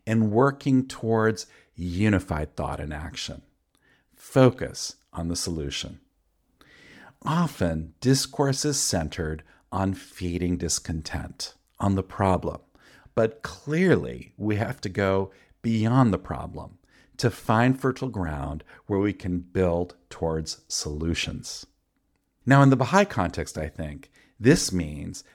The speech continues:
that we focus on the world we're trying to create and not the one we know is disintegrating all around us. So, for example,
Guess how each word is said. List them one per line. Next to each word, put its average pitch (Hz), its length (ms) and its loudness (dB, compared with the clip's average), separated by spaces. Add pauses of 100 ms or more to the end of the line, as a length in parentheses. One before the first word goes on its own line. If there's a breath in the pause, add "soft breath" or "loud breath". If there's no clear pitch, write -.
that 104 120 2
we 107 120 0
focus - 480 0
on 147 120 4
the 139 80 4
world 110 360 2
we're 95 80 0
trying 95 340 0
to 98 140 -6
create 90 840 0 (380 soft breath)
and 95 260 0
not 110 300 0
the 92 80 -4
one 78 420 -8
we 98 180 -4
know 92 760 0
is 92 100 -4
disintegrating 90 800 -4
all 80 180 -6
around 76 360 -6
us. - 340 -8 (840)
So, 180 440 4
for 123 200 0
example, 78 840 -6